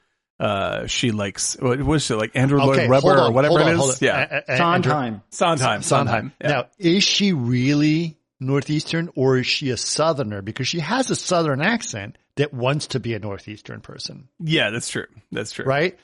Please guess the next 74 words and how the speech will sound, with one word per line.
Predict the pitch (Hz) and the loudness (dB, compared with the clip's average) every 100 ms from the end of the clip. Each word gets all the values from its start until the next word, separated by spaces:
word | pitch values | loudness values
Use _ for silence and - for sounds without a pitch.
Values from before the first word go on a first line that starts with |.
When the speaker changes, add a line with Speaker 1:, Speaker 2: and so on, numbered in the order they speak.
| - | -8
Speaker 2:
So | - 160 | 0 2
Speaker 1:
But | 156 | 4
she | 233 | 4
has | 196 | 2
Speaker 2:
I | 175 | 2
Speaker 1:
the | |
Speaker 2:
think | 180 | 2
Speaker 1:
trappings | 196 165 175 143 131 | 2 2 0 0 0
of | 143 | 0
a, | 123 127 156 | 0 -2 -4
she | - | 2
has | 180 147 | 2 2
the | |
liberal | 147 180 202 202 156 | 2 2 4 2 0
trappings | - 135 - 113 110 107 - | -2 -2 0 -4 -4 -8 -6
and | 143 127 | -2 0
the | 139 | 0
intellectual | - 135 - 113 107 | 0 -2 -2 -6 -6
trappings | - 95 - 101 - - | -2 -2 -4 -12 -12 -6
that | 107 | -6
he | - 107 | -4 -4
is | 151 | 0
Speaker 3:
The | 151 | 2
Speaker 2:
Right. | 160 165 | 2 2
Speaker 1:
Yeah. | 165 | 0
Speaker 3:
desires. | 147 120 107 - - | 0 -4 -8 -8 -4
Speaker 2:
And | 147 147 | -2 0
Speaker 3:
That's | 165 175 | 2 4
Speaker 2:
so | 156 | 4
Speaker 3:
what | 151 151 | 4 4
she | 156 | 2
Speaker 2:
what | 143 147 | 2 2
the | 151 | 2
Speaker 3:
desires | 143 | 2
for. | 127 | 2
Speaker 2:
statements | 170 190 226 185 190 | 2 2 2 2 2
Speaker 3:
Not | - | 2
Speaker 2:
just | 147 190 | 0 2
Speaker 3:
family | 185 170 151 147 143 _ _ _ | 0 -2 -4 -6 -8 _ _ _
or | 160 139 | -4 -4
Speaker 1:
Yes. | - - | -4 -6
Speaker 3:
living, | 151 165 156 147 | -4 -2 -4 -8
country | - 160 - 151 | -8 -10 -6 -6
living, | 151 139 123 117 | -4 -4 -6 -8
but, | 117 120 - 175 | -6 -8 -8 -8
Speaker 1:
Right. | 131 113 | -8 -8
Speaker 3:
like, | - _ _ _ _ - | -14 _ _ _ _ -10
I | 139 143 | -6 -6
wanna | 143 135 | -6 -8
go | 123 131 127 | -6 -6 -6
up | - | -4
there | 180 180 | -2 0
and | 160 | -2
become | 135 139 | -4 0
Speaker 2:
I | |
wanna | 139 139 | 0 2
Speaker 3:
a | |
Speaker 2:
go | 127 131 | 0 2
Speaker 3:
star. | 127 110 98 | 2 0 0
Speaker 2:
to | |
Broadway | 135 127 120 123 | 2 2 2 0
and | 120 | 0
Speaker 3:
And | 123 | 0
Speaker 2:
be | 139 | -2
a | |
Speaker 3:
he's | 104 | -2
like, | 143 | -2
Speaker 2:
star. | 131 123 123 120 117 113 107 | 0 2 4 2 2 0 -4
And, | 101 101 | -8 -12
yeah, | 113 76 143 | -10 -8 -8
Speaker 3:
"Oh, | |
Speaker 2:
exactly. | - 107 - - | -6 -6 -6 -10
Speaker 1:
Right. | - 165 | -8 -10
Speaker 3:
amazing." | 165 - | -10 -16